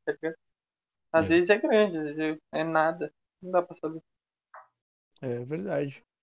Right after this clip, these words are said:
Speaker 3: Excelentes pontos trazidos aqui. E, Vinaldo, acho que só faltou você falar agora do tricolor. É, o que que você espera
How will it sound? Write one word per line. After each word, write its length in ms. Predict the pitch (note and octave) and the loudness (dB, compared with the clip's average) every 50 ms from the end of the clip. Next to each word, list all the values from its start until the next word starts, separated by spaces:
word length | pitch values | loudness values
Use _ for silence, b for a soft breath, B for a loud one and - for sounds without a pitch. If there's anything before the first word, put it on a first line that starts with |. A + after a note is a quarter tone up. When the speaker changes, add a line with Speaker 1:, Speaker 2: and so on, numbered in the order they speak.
| _ _ _ _ _ _ | _ _ _ _ _ _
Speaker 3:
Excelentes 480 | C#3+ C3 - - E3+ D#3 E3 F#3 F3+ - | -6 -4 0 2 2 2 2 0 -2 0
pontos 380 | - - F3+ F3 F3+ F3 - | 4 4 6 6 4 2 -2
trazidos 420 | - E3 D#3 D3+ D3+ D3+ D3 C#3+ D3 | -2 0 2 2 2 0 -2 -2 -4
aqui. 220 | C#3+ C#3 - F#3 | -4 -4 -4 -6
E, 340 | G3+ A#3 A3+ G3 F#3 E3 C#3+ | -6 -4 -4 -4 -4 -4 -2
Vinaldo, 540 | C#3 E3+ G3 G#3+ G3+ F3 D3+ C3 C3 B2 C3+ | -2 0 4 6 8 8 8 6 4 0 -2
acho 160 | C3 - - | -4 -4 -4
que 80 | - E3+ | -6 -2
só 180 | - - F#3 | 2 2 4
faltou 320 | - - F#3+ F3 - G3+ G3+ | 6 6 4 6 6 6 6
você 300 | G#3+ G3+ G3 - F#3 E3 | 6 6 6 6 4 4
falar 300 | - - D#3+ D3+ D3 D3+ | 4 4 4 6 6 6
agora 260 | D#3 D3+ D3+ D3 D3 | 6 4 4 4 4
do 140 | C#3+ C#3+ C#3+ | 2 0 -2
tricolor. 540 | - - C#3 C3 - D#3 C#3+ B2+ B2 A#2 - - _ _ _ _ _ _ _ _ _ _ _ - | -2 -2 -4 -2 2 4 4 4 4 2 0 -4 _ _ _ _ _ _ _ _ _ _ _ 4
É, 600 | C#3+ C#3 C#3 C#3+ C#3+ C#3 C#3 C3+ C3+ C3+ C3+ C3+ | 6 8 10 10 10 10 8 6 6 4 4 2
o 40 | C3+ | 0
que 120 | - F#3 | -2 -8
que 100 | - - | -6 -4
você 180 | F#3 F3 E3+ F#3 | -2 2 2 2
espera 500 | E3 - - D#3 D3 D3 D3 C#3 C#3 | 2 2 4 6 6 6 6 4 0